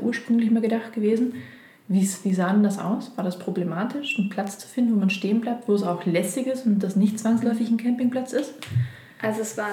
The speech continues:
Speaker 2: tatsächlich in Norwegen super unproblematisch. Also wir konnten wirklich überall, wo es uns gefallen hat, stehen bleiben. Wir hatten die Park4Night App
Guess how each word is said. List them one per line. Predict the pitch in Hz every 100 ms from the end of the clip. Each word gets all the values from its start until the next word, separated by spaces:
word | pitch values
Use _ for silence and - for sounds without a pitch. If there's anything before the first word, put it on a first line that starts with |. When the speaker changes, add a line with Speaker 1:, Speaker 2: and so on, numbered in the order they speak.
| 202
Speaker 2:
tatsächlich | 220 233 226 214 214
in | 196
Norwegen | 202 214 202 202
super | 202 - - 247 254 220
unproblematisch. | 233 247 233 226 233 247 269 - -
Also | 202 202
wir | 196
konnten | 214 202 202
wirklich | 214 214 202 -
überall, | 233 220 202
wo |
es | 202 202
uns | -
gefallen | - - 196 208
hat, | 202 - -
stehen | - 220 254
bleiben. | 262 311 339 - - _ _
Wir | 220
hatten | 220 226
die |
Park4Night | 214 226 226 226 214 233 -
App | 294